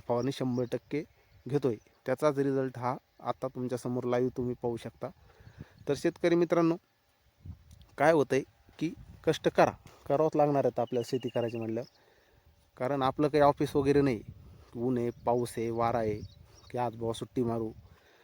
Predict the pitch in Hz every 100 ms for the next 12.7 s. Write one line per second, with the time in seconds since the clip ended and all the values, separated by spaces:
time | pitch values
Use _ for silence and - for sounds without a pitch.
0 | _ _ - 135 - 147 143 143 139 -
1 | 135 - - 139 135 123 120 123 139 123
2 | - - - - - _ 135 143 151 175
3 | - - - - _ _ _ - - 147
4 | - 160 165 160 160 156 - 160 - 143
5 | 156 151 151 139 _ - - 147 151 156
6 | 147 127 135 143 143 - 147 139 151 147
7 | 151 143 131 139 135 110 117 - - -
8 | - - 131 - 165 156 156 139 160 _
9 | _ - _ _ _ _ 127 160 165 165
10 | - _ _ - 131 139 151 147 143 147
11 | 143 135 131 131 127 117 - 139 147 151
12 | 151 - 143 151 - 143